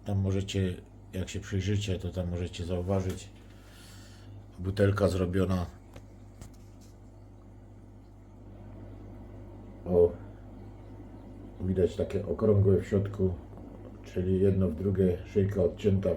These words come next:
włożona. Złapało się już pięć sztuk, tylko że co, wszystkie łapią się w nocy. Ani raz się nie udało mi tutaj w dzień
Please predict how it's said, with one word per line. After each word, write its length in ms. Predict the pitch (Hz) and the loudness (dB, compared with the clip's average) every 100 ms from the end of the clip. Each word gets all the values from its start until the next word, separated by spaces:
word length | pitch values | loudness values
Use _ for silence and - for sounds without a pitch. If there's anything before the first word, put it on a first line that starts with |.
| - | -2
włożona. 460 | 87 92 98 95 87 - - - - - - - - - - - - - - | -4 0 2 2 0 -6 -14 -16 -14 -14 -16 -18 -18 -16 -16 -18 -18 -14 -2
Złapało 500 | 92 101 104 95 92 | 4 6 6 6 6
się 120 | 98 | 4
już 200 | 85 - | 2 2
pięć 440 | - 120 107 104 - - - - - | 4 6 6 0 -6 -12 -16 -14 -14
sztuk, 400 | - 123 104 - - - - - - - - - | 6 6 6 2 -12 -14 -16 -16 -16 -16 -12 -2
tylko 260 | 98 101 101 | 0 6 8
że 120 | 101 | 8
co, 240 | 104 95 | 8 4
wszystkie 380 | - 104 101 104 | 4 -2 4 8
łapią 360 | 107 104 104 98 | 8 8 6 4
się 340 | 110 101 101 - - - - - - - - - - - | 4 6 6 2 -8 -16 -16 -16 -16 -16 -16 -16 -16 -8
w 120 | 90 | 2
nocy. 380 | 101 98 - 82 - - - - - - - - - - - - - - - - - - - - - - 92 | 6 6 4 -4 -6 -12 -16 -16 -16 -16 -16 -16 -16 -16 -16 -16 -16 -16 -16 -16 -16 -16 -16 -16 -16 -8 0
Ani 200 | 95 95 | 2 6
raz 380 | 98 98 - | 6 4 -2
się 220 | - - 92 | -10 -2 0
nie 120 | 92 | 2
udało 440 | 87 95 95 90 | 4 6 6 6
mi 120 | 90 | 2
tutaj 320 | 85 85 90 78 | 0 0 2 2
w 80 | |
dzień 280 | 80 101 98 | 6 8 8